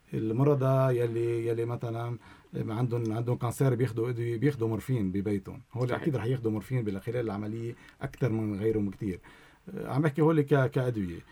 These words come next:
Speaker 1: هلا دخان، دخان ما بيأثر. عم بحكي مش إنه يلي بدخن بياخدوا عليه أقل ولا أكتر. اللي بدخن عنده اشتراكات فيها تصير بالعملية،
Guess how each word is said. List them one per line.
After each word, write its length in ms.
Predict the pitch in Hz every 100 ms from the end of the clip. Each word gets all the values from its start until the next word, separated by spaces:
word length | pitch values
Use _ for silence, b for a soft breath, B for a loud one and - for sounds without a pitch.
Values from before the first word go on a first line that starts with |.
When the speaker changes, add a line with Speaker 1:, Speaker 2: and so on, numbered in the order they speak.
| B
Speaker 1:
هلا 160 | 147 156
دخان، 540 | 147 165 190 190 160
دخان 240 | 147 160 160
ما 100 | 147
بيأثر. 460 | 135 135 - 110
عم 100 | 98
بحكي 360 | 113 - 113 110
مش 180 | 131 143
إنه 100 | 117
يلي 140 | 113
بدخن 440 | 117 127 - 123 117 B B -
بياخدوا 280 | 123 113 104
عليه 320 | 131 110 117
أقل 120 | 127
ولا 180 | 113 127
أكتر. 200 | 127 82
اللي 140 | 85
بدخن 300 | 98 117 117
عنده 220 | 110 113
اشتراكات 480 | 110 - 110 101 127
فيها 160 | - 101
تصير 220 | - 131
بالعملية، 580 | 101 104 110 123 123